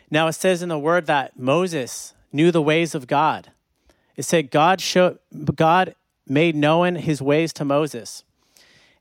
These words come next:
and God shown the people of Israel his works. I'm gonna let that sit in because it's, it's different. Knowing his ways is different than seeing what he does.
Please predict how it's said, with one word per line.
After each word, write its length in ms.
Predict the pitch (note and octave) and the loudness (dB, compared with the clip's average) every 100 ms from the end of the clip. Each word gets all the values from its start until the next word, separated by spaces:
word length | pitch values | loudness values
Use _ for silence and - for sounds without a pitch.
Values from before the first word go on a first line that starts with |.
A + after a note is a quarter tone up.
| _ _ _ - | _ _ _ -4
and 260 | D#3+ C#3+ | -4 -2
God 360 | D#3+ D#3+ F3+ D3 | 2 2 2 -4
shown 580 | - - - E3+ F#3 D#3 | -8 -4 0 2 2 0
the 80 | C3 | -2
people 300 | - D#3 C#3 | -4 -2 -2
of 80 | C#3+ | 0
Israel 420 | D#3 C#3 C3+ A#2+ | -2 0 0 0
his 240 | C3 C3 | -4 -4
works. 640 | A#2+ C3 B2 - - - - _ _ _ _ _ _ _ _ _ _ _ _ _ _ _ _ _ _ _ _ _ _ _ _ _ _ _ _ _ _ _ _ _ _ _ | -2 -2 -2 -6 -16 -16 -18 _ _ _ _ _ _ _ _ _ _ _ _ _ _ _ _ _ _ _ _ _ _ _ _ _ _ _ _ _ _ _ _ _ _ _
I'm 100 | B2+ | -6
gonna 140 | D3+ E3 | -2 -2
let 120 | D#3+ | -2
that 140 | D#3+ | -4
sit 180 | - D#3+ | -6 -6
in 140 | D#3+ D3 | -4 -6
because 380 | C#3 D3+ C3+ - | -6 -8 -8 -10
it's, 280 | D3 - - _ - | -10 -10 -18 _ -12
it's 220 | D3 - | -12 -10
different. 500 | - E3+ - B2 - | -4 -4 -4 -14 -14
Knowing 340 | B2+ D3+ F#3 F3+ | -6 -4 -4 -6
his 220 | E3+ C3+ | -8 -4
ways 320 | C3+ E3 D3+ | 0 0 -2
is 160 | C#3+ - | -10 -4
different 320 | D3+ F3 D3+ | -4 -4 -8
than 160 | C3 | -10
seeing 280 | A#2+ - D#3 | -10 -10 -6
what 120 | D3 | -6
he 80 | C3+ | -8
does. 420 | G#2+ B2+ G2 - | -6 -6 -6 -12